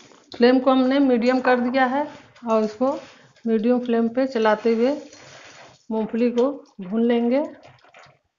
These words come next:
मूंगफली भी हमारी अच्छे से भून गई है। इसको चलाते हुए हमने तीन मिनट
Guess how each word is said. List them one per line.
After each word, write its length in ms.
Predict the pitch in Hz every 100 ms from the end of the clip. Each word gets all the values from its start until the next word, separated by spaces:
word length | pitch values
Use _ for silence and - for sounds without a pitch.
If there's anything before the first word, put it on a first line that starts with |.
| _ -
मूंगफली 380 | 240 233 233 277
भी 120 | 277
हमारी 360 | 269 254 247 269
अच्छे 280 | 247 247 262
से 160 | 269
भून 280 | 220 202 254
गई 180 | 254 254
है। 120 | 262
इसको 200 | 262 262 247
चलाते 460 | 247 226 226 254
हुए 140 | 247 254
हमने 320 | 233 233 277 302 - _ _ _ -
तीन 200 | 247 247
मिनट 340 | 247 247 247